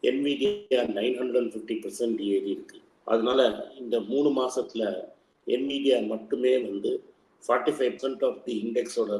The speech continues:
ரைஸை கான்ட்ரிபியூட் பண்ணியிருக்கு. இதை ஏன் நான் உங்கள்கிட்ட சொல்றேன்னா, அமெரிக்கால ஒரு பெரிய நேரோ டேப் ஃபார்ம் ஆயிருக்கு. இதனால என்ன தெரிய வந்ததுன்னா, நம்மளுக்கு இந்த ஆர்டிஃபிஷியல் இன்டெலிஜென்ஸ்ங்கிறது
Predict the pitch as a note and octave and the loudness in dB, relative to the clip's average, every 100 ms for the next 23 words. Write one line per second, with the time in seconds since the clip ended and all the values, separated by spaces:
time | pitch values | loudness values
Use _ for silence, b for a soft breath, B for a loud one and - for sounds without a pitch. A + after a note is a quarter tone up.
0 | G#2 A#2 A#2 B2 - A2+ A2+ A2 A2 G#2 | -2 -4 -4 -6 -6 -10 -10 -2 0 0
1 | - F2+ F2+ - - - _ _ - A#2+ | -4 -14 -14 -18 -20 -20 _ _ 4 6
2 | B2 C3+ D3+ C#3+ B2+ A#2+ A#2+ B2 G#2+ G#2 | 8 8 6 4 4 2 0 0 -2 -6
3 | G2+ F#2 F2+ G#2+ A2 _ - A2+ C3+ C#3+ | -6 -8 -6 -8 -8 _ -8 -2 2 2
4 | C3+ A#2 A#2 B2+ A#2+ G#2 A2+ A#2+ C3+ A#2 | 0 -2 0 0 -2 -6 -6 0 0 2
5 | A2 A#2 B2 B2 G#2 G#2 - G#2 G#2 G#2 | 0 2 2 2 -4 -8 -10 -6 -4 -2
6 | F2 D#2+ - - _ _ _ - A#2 B2 | -4 -6 -12 -20 _ _ _ -6 -2 2
7 | C3+ C#3+ B2+ C3 B2 A#2 B2 B2 A2 G#2+ | 4 4 4 2 -2 -2 2 2 0 -2
8 | G#2+ A2+ G#2+ G2 F#2+ - A#2 A#2 - - | -2 -2 -2 -4 -6 -2 -2 -2 -6 -20
9 | _ A#2 A2 F2+ G2+ C#3 D#3+ D3 A#2+ C#3 | _ -6 -2 0 0 2 0 0 0 0
10 | A#2+ A2+ A2+ A2+ B2 G#2+ G#2+ F#2+ F#2+ - | 0 -4 -4 0 0 -2 -4 -2 -4 -6